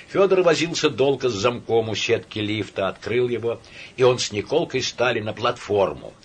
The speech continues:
Федор дернул ручку, и платформа пошла вниз, скрипя.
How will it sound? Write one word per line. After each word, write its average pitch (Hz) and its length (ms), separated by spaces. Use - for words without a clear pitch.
Федор 123 340
дернул 92 480
ручку, 180 400
и 92 180
платформа 101 640
пошла 82 400
вниз, 78 720
скрипя. - 600